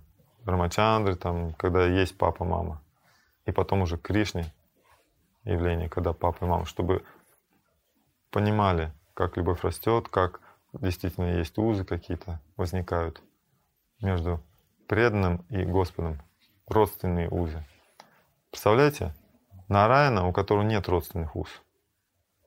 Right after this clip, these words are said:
взял в жёны Лакшми, даже выглядит, что как будто он вот взял в жёны, что это не его половинка, да,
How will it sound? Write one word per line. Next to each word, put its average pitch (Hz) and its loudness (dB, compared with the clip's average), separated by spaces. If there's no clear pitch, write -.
взял 113 4
в 101 -2
жёны 101 0
Лакшми, 90 2
даже 90 -2
выглядит, 95 0
что - -20
как 95 0
будто 90 -2
он 87 -4
вот - -20
взял 87 0
в 80 -6
жёны, 82 -8
что - -4
это 87 -2
не 95 2
его 117 4
половинка, 87 2
да, 90 -6